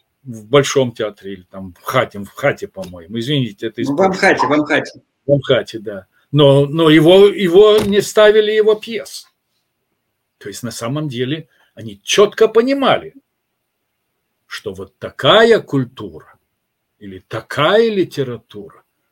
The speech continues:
Speaker 1: или такой театр им не нужны. И мы это видим сейчас то же самое. Не, не угоден им, кому им, это им.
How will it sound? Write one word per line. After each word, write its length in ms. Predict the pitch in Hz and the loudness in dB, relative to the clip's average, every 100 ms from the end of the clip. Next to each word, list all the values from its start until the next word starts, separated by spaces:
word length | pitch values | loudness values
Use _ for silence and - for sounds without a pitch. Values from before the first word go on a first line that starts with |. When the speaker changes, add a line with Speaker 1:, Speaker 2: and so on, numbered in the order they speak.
| _ _ | _ _
Speaker 1:
или 220 | 127 123 | -12 -10
такой 600 | 113 139 - 143 185 240 | -6 -8 -2 4 4 4
театр 520 | - 208 127 - 98 - | 2 2 2 -4 -16 -10
им 260 | 175 190 | -6 -4
не 100 | 202 | -6
нужны. 560 | 208 226 196 190 127 - _ _ _ _ _ _ _ _ _ _ _ _ _ _ _ _ _ _ _ _ _ _ | -4 -4 -6 -8 -12 -16 _ _ _ _ _ _ _ _ _ _ _ _ _ _ _ _ _ _ _ _ _ _
И 80 | 110 | -14
мы 160 | 107 135 | -6 0
это 200 | 180 202 | 2 2
видим 420 | 208 160 165 196 | 2 2 2 0
сейчас 640 | 190 - 220 - 240 214 - | -2 -6 -6 -4 -2 -2 -6
то 120 | - | -16
же 140 | - - | -20 -20
самое. 480 | - - - _ _ _ _ _ _ _ _ _ _ _ | -20 -20 -20 _ _ _ _ _ _ _ _ _ _ _
Не, 320 | - 127 135 _ _ _ _ _ _ _ _ _ _ _ _ | -12 -10 -10 _ _ _ _ _ _ _ _ _ _ _ _
не 120 | 143 | 0
угоден 580 | 156 147 127 208 175 170 | 2 2 6 4 4 2
им, 360 | 131 156 156 - _ _ _ _ _ _ _ _ _ _ _ _ _ | 0 -2 -6 -16 _ _ _ _ _ _ _ _ _ _ _ _ _
кому 320 | 123 131 143 | -4 -2 -2
им, 300 | 160 147 101 | -2 -4 -4
это 220 | 123 - | -12 -16
им. 440 | - 208 202 - | -10 -4 -2 -4